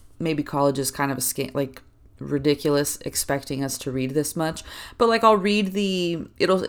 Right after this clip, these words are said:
you know, it says, like, "This week, read these chapters." They'd be wanting me to read, like, four chapters in a week. I can't, I've,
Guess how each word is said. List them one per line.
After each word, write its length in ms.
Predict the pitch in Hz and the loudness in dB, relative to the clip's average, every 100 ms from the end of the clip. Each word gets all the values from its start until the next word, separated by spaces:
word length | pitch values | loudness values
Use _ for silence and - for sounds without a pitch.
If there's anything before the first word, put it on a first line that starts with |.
| - | -4
you 100 | 185 | -2
know, 120 | 170 | 0
it 120 | 156 | 0
says, 240 | 165 160 156 | 0 0 0
like, 300 | 151 - - | -2 -4 0
"This 240 | 170 - | 2 2
week, 280 | 202 165 - - | 2 0 -4 -8
read 260 | 156 151 147 | 0 2 2
these 220 | 170 165 | 0 0
chapters." 560 | - 214 214 147 135 - - - - | 4 2 4 0 -2 -4 -14 -20 -6
They'd 320 | 330 330 247 | 0 2 2
be 140 | 254 247 | 0 0
wanting 340 | 208 214 220 | 4 4 4
me 80 | 214 | 2
to 100 | 196 | 2
read, 220 | 170 190 | 2 2
like, 220 | 190 165 | 2 0
four 320 | - 143 151 165 | -2 2 4 4
chapters 540 | - 143 147 175 160 | 2 0 0 -2 -2
in 100 | 151 | -2
a 60 | 135 | -2
week. 400 | 135 151 175 - | 0 0 -2 -2
I 120 | 151 | -4
can't, 420 | - 156 151 127 - - - | -4 -6 -4 -6 -10 -10 -6
I've, 240 | 139 | -6